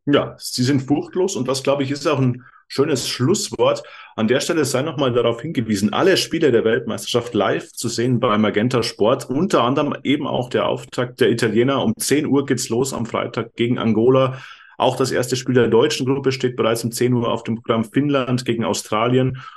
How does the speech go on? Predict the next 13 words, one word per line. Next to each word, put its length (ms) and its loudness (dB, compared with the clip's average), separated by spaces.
und 160 0
die 80 4
Deutschen 400 2
dann 160 0
nachmittags 720 -4
deutscher 420 0
Zeit 300 -4
vierzehn 520 -4
Uhr 200 -2
zehn 500 -6
gegen 280 -2
Gastgeber 600 -2
Japan. 560 -2